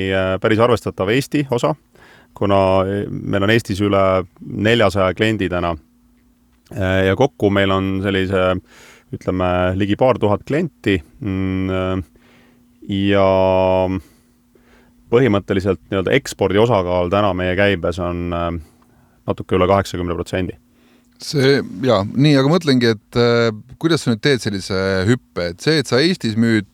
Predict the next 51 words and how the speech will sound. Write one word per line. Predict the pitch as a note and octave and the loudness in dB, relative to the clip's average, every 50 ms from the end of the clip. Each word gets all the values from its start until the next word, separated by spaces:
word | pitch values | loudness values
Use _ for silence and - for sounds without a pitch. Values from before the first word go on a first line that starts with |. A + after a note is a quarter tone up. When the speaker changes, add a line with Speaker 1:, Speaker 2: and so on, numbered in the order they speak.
| - A2 | -2 -2
Speaker 2:
äh, | G#2+ G2+ A#2 | 0 0 0
kõik | A#2 A2+ - | -2 -2 0
täis, | - A#2+ A#2+ A#2 A2 G#2+ - - - A#2 | 0 0 2 2 0 -2 -4 -2 0 0
äh, | A2 G2+ - - - - - - - - | 0 0 -2 -6 -14 -20 -20 -20 -20 -16
seda | - C#3 C#3 C3 C3 C3 | -6 0 2 2 4 2
eestlased | C3+ - - B2+ A#2 - | 2 0 0 -2 0 2
kujutavad | B2+ B2 A#2+ - B2 A#2 A2+ G2+ | 0 0 2 2 0 2 2 0
ette, | F#2 - - _ - E2+ F2 | 0 -2 -6 _ -10 -6 -6
noh, | F#2+ F#2+ F#2 | -4 -4 -6
sest, | - G#2 F#2+ - - | -6 -10 -10 -6 -6
noh, | G2+ F#2 - - | -8 -8 -8 -10
ikka | A#2 A#2 - - F#2 F2 F2+ | -10 -10 -6 -6 -6 -4 -2
kõik | G#2+ G#2+ G2+ - G#2+ F#2+ | -2 -2 -2 -2 -2 -2
on | F#2+ F#2 | -2 -2
oma | F#2+ G2+ G2+ G2 | 0 0 0 0
väikest | G2+ - - - - G#2+ G#2 | 0 -2 -4 -4 -2 0 2
äri | G#2 G2+ A#2 | 2 2 4
ajanud | C3+ C3 A#2 G#2+ F#2+ A2 - - G2 | 4 2 2 0 -2 -6 -10 -10 -10
või | F2+ - | -4 -2
proovinud | A#2+ A#2+ A2+ G#2 F#2+ G2+ G2+ | 0 2 2 2 2 2 2
ajada | F#2+ F#2 E2+ G2 F#2+ F#2 | 2 2 0 -2 -2 -2
ja | F#2+ F#2+ F2+ | -2 -4 -4
siis, | G2 G#2 G2+ G2 - - - - | -6 -8 -8 -8 -8 -10 -4 -2
äh, | F#2+ F#2 F#2 F#2+ F2+ - - - - - - _ - | 0 0 0 0 -2 -4 -8 -16 -20 -20 -18 _ -2
äh, | F#2 G2 F#2+ F#2 F#2+ F2+ F#2 | 0 2 2 2 2 0 -2
noh, | G2+ F#2 - | -4 -2 0
kodu | - G#2+ G#2 G2+ G2+ | 0 2 4 4 4
lähedal | G2 F#2 G2 F#2+ F#2+ G2 G2 F#2+ F2+ | 2 2 0 -2 -2 -2 -4 -4 -2
omas | - G#2 G#2 G2 - - - | 0 0 2 0 0 0 -2
keeles | G#2+ G2+ G2 F#2+ F#2 - | -2 0 0 -2 -4 -2
pole | - G2+ G2+ G2+ G2 | 0 0 0 0 0
nagu | F#2+ F#2+ F#2 | -2 0 0
hullu, | G2+ F#2+ F2+ E2+ - - | 2 0 0 -2 -4 -6
on | D2+ - F2 F2+ | -8 -8 -10 -10
ju. | - - - - - - - - - | -12 -18 -20 -20 -20 -20 -20 -20 -10
Äh, | _ G2+ G#2+ A2 A2 A2 G#2+ G#2+ G#2+ G#2+ G#2+ | _ 0 2 2 2 2 2 2 2 2 0
ku-, | G#2 D3 - - | 0 -4 -4 -2
mis | E3+ G3 - | -2 -2 -2
sellist | - - E3+ C#3 B2 - - - | 0 0 0 0 0 -2 -2 0
nagu, | B2 A#2 A#2 G#2+ G#2+ A2 G#2+ G#2 | 0 0 2 2 0 0 0 -2
kus | - A2 - | -6 -12 -2
korra | - D#3 E3+ E3 C3+ G#2+ | 0 0 2 2 2 2
jaoks | G2 F#2+ F#2 - - - | 2 0 -2 -4 -4 -4
see | G2+ F#2 | -4 -2
breakthrough | - B2 A#2 A#2 - - - G#2+ G2 G2+ G#2 | 0 0 -2 -2 -2 -2 -2 0 0 2 0
oli, | G2+ G2 G2 G2 | 0 0 0 0
et | F#2+ F#2+ F2+ - - | 0 -2 -4 -4 -2
kuidas | A2 A2 G#2+ - | 0 0 0 0
te | - G2 | 0 0
välisturgudele | A2+ B2 A#2+ - - G2+ F2 F2 F2+ F2 F2+ F2+ F#2+ | 0 0 0 -2 -4 -6 -6 -6 -6 -6 -4 -2 -2
mu-, | G2 F#2 | -2 -2